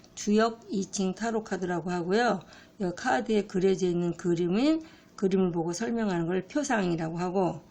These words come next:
주역이 이제, 주역의 원래 뜻을 설명한 걸 쾌상이라고 합니다. 음, 표상과 쾌상을 함께 설명해 드리도록 하겠습니다. 우선 이제 그림을 보게 되면은 나무 밑에서, 어, 남자가 앉아서 기다리고 있는 거죠.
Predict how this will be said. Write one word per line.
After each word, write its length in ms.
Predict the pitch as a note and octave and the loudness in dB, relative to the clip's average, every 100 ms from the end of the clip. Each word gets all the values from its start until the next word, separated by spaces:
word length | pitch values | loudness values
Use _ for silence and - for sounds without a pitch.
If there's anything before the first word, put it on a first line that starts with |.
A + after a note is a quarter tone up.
| - - - | -20 -20 -16
주역이 380 | - G3+ F#3+ F3 | 0 2 2 2
이제, 180 | E3+ F3 - | -2 -4 -8
주역의 360 | - G3+ F#3 F#3 | -2 2 2 2
원래 300 | E3+ E3+ E3+ | 2 0 -2
뜻을 300 | C#4 B3+ G#3+ | -6 -4 -2
설명한 460 | A3 F#3+ E3+ E3 | -2 0 0 -2
걸 120 | E3+ - | -4 -4
쾌상이라고 580 | C4+ C4 A#3 G3 E3 | -6 -2 -2 -2 -2
합니다. 560 | E3+ E3 D#3 F#3+ E3 D3+ - - - - - | -4 -4 0 2 0 -4 -14 -20 -20 -20 -8
음, 260 | G3 F3 E3+ - | -2 0 0 -2
표상과 540 | - C#4+ C#4 A#3+ F#3+ | -4 0 2 2 0
쾌상을 440 | - C4+ B3+ G#3+ F3+ | -2 -2 0 0 0
함께 580 | G3 A3+ - E3+ G3+ C4+ | -2 -4 -2 0 0 0
설명해 500 | C4 A#3+ A3+ G3+ F3+ | -2 -2 0 0 -2
드리도록 440 | E3 D#3+ E3+ G3+ | -4 -4 -4 -4
하겠습니다. 760 | G#3+ F3+ - F3+ D#3+ G3 C4+ C#4 - - - - | -6 -6 -6 -4 0 2 2 0 -6 -20 -16 -10
우선 280 | E3+ G#3+ | -4 0
이제 200 | F3+ F#3 - | 0 -2 -2
그림을 420 | - G#3 A3+ G#3 | 2 4 6 4
보게 300 | F3 E3+ E3+ | 2 0 0
되면은 520 | E3 E3 F#3 C#4+ G3 - - - | 0 0 2 4 2 -2 -14 -14
나무 360 | - F3 G3 G#3 | -2 2 4 4
밑에서, 720 | F3+ - E3 D#3 G3+ F#3 - - | 2 -2 -4 0 2 2 0 -10
어, 120 | C#4+ | -8
남자가 560 | E3+ F3 E3+ F3 F3 F3+ | -4 -2 0 0 -2 -2
앉아서 520 | E3 E3 B3 C4+ C4+ | -4 -4 -2 -2 -2
기다리고 520 | - F3 F#3 E3+ D#3+ | -4 0 0 0 -2
있는 220 | E3 D#3 D#3 | -2 -2 -2
거죠. 460 | D#3+ G#3+ C#4 D#4+ | -2 2 4 2